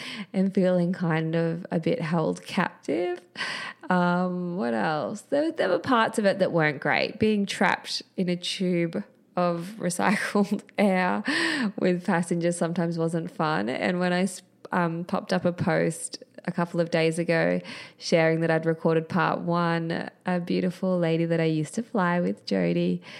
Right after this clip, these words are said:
left a comment saying, "Oh, remember that time that we were stuck on board an aircraft?" Uh, her comment was along these lines, "Stuck on board an aircraft with a whole lot of bikies that were trying to get to a funeral, and we'd had delays."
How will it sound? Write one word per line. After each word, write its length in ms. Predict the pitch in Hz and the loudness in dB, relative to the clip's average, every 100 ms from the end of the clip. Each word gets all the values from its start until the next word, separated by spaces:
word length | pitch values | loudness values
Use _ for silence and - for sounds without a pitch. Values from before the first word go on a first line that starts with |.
| - - | -12 -2
left 220 | 170 165 | 0 0
a 60 | |
comment 560 | 175 170 180 160 160 180 | -2 2 2 2 0 -2
saying, 480 | - 170 160 160 170 | -4 -2 0 -2 -2
"Oh, 260 | 196 214 185 | 0 0 0
remember 440 | 196 185 185 185 | 0 0 0 0
that 320 | 180 170 - | 2 0 -2
time 420 | - 170 160 165 | -4 0 0 0
that 120 | 170 - | -2 0
we 200 | 170 165 | 2 2
were 160 | 165 | 2
stuck 320 | 160 180 165 | 0 -2 -2
on 100 | 165 | -2
board 220 | 170 165 165 | 0 0 0
an 100 | 160 | -2
aircraft?" 920 | 175 165 160 175 170 165 165 - - - - - - - - | -2 -2 -2 -2 -2 0 -2 -6 -14 -14 -20 -20 -20 -10 -2
Uh, 80 | |
her 160 | 156 156 | 0 0
comment 280 | 160 160 160 | 0 0 0
was 120 | 170 | -2
along 220 | 160 170 | -2 -2
these 240 | 170 190 190 | -2 -4 -2
lines, 240 | - 190 | -2 -2
"Stuck 200 | - 175 | -2 -2
on 60 | 170 | 0
board 180 | 165 165 | 0 0
an 80 | |
aircraft 600 | 160 165 156 - 156 156 | -2 -2 -2 0 -2 0
with 100 | 170 | -2
a 60 | 160 | -2
whole 180 | 160 160 | 0 0
lot 120 | 160 | 0
of 100 | 156 | 0
bikies 380 | 156 160 - 170 | 0 0 -2 -4
that 100 | - | -4
were 60 | |
trying 280 | - 175 165 | -4 -4 -4
to 60 | 160 | -4
get 140 | - | -4
to 100 | 180 | -2
a 60 | 165 | -4
funeral, 580 | - 196 202 196 196 190 | -2 0 2 2 2 0
and 80 | |
we'd 140 | 175 160 | 0 -2
had 260 | 156 151 | -2 -4
delays." 800 | 151 156 156 156 160 160 160 165 | 0 0 2 2 2 2 2 0